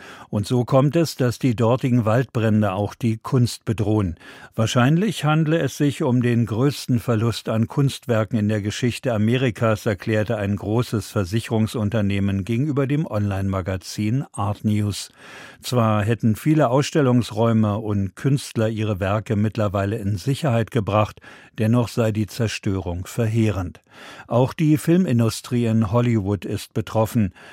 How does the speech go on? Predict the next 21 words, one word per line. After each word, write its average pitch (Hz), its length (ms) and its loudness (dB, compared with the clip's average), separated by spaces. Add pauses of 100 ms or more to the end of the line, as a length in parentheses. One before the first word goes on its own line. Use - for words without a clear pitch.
(180)
Wegen 120 280 4
der 127 200 4
Brandkatastrophe 131 1120 2
müssen 123 320 2
etliche 117 520 -2
Film- 120 360 2
und 117 180 2
Fernsehproduktionen 104 1300 0
gestoppt - 540 -4
werden. 104 420 2 (440)
Auch 110 360 -2
Preisverleihungen 113 1120 2
sowie 107 340 -2
die 101 180 -2
Nominierungen 107 840 2
für 143 180 0
die 147 160 0
Oscars 104 800 -4
wurden 98 320 -2
bereits 95 480 -4
verschoben. 113 760 -2